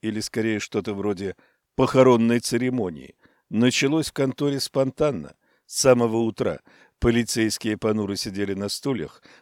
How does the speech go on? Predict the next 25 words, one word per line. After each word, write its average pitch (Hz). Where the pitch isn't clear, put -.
погрузившись 120
в 113
общую 117
для 104
всех -
тревогу. 113
«Никто 117
из 101
нас 92
этого 85
прямо 90
не 104
сказал», 90
начал 95
Адамберг, 87
но 110
мы 120
все -
поняли. 87
Ританкур 120
не 110
заблудилась, 104
не 120
потеряла 147
память, 87